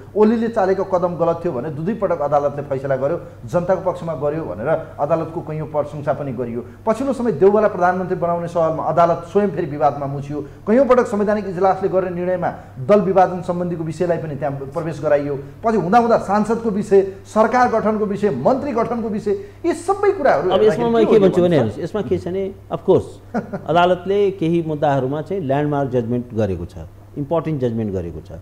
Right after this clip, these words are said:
Speaker 1: आहा।
Speaker 2: संविधानलाई बचाउने काम गरेको छ।
Speaker 1: Mhm।
Speaker 2: तर एउटा कुरा के भन्छु भने,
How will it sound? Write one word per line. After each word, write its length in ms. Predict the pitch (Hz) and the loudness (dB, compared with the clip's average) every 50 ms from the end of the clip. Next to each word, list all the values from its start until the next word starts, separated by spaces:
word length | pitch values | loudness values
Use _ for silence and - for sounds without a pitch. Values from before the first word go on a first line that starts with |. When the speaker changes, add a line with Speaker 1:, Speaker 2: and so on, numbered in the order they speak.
| - - | -12 -12
Speaker 1:
आहा। 220 | 117 92 104 87 | -10 -10 -12 -10
Speaker 2:
संविधानलाई 580 | - - 147 160 160 147 147 151 151 151 151 151 | -6 -4 -2 0 2 2 2 2 2 0 0 0
बचाउने 400 | 139 143 - 151 151 147 147 135 | -2 -2 -2 0 0 0 0 -2
काम 280 | 143 131 123 120 113 | -2 -2 -2 0 0
गरेको 280 | 101 92 90 85 82 85 | -2 -2 -4 -6 -8 -10
छ। 80 | - | -12
Speaker 1:
Mhm। 80 | - 85 90 92 - - - - - - - - - - - - | -12 -14 -14 -14 -16 -16 -18 -20 -20 -20 -20 -20 -20 -10 -2 0
Speaker 2:
तर 120 | 190 202 | 2 2
एउटा 260 | 220 - - 196 190 190 | 2 0 0 2 2 0
कुरा 180 | 190 190 185 | 0 0 -2
के 200 | 180 180 - 180 | -2 -2 -4 -4
भन्छु 580 | 160 - - - - 135 139 135 135 - 131 113 | -4 -6 -12 -12 -8 -6 -4 -4 -4 -4 -4 -4
भने, 380 | 110 113 127 147 160 165 - | -2 -4 -4 -6 -6 -10 -12